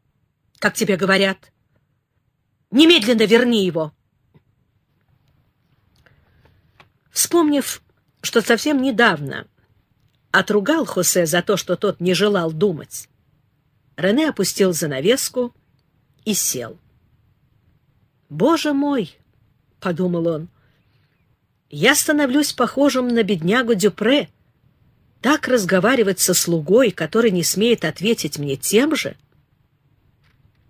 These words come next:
Занавеска бесшумно поднялась и опустилась.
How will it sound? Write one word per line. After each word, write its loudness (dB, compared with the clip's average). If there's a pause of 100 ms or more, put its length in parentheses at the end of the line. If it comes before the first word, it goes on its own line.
(1800)
Занавеска 4 (140)
бесшумно 0
поднялась -4 (920)
и 0
опустилась. -6